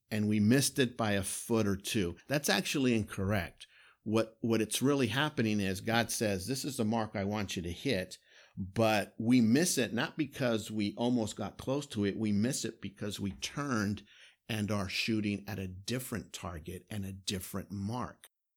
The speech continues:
Adam and Eve, they chose the wrong target to go after, and they hit it.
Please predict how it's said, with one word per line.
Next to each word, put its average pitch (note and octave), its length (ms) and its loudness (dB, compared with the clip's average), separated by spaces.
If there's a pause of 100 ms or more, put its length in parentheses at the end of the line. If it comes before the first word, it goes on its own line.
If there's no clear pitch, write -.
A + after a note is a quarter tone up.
(240)
Adam A#2 340 2
and G#2+ 140 4
Eve, A#2 340 4 (320)
they B2 540 2 (420)
chose B2+ 720 0
the G2+ 140 0
wrong A#2 640 2 (300)
target A2 720 0
to - 140 0
go G2 300 2
after, - 500 -4 (300)
and G#2+ 180 -2
they F#2+ 120 -4
hit - 360 -2
it. - 340 -10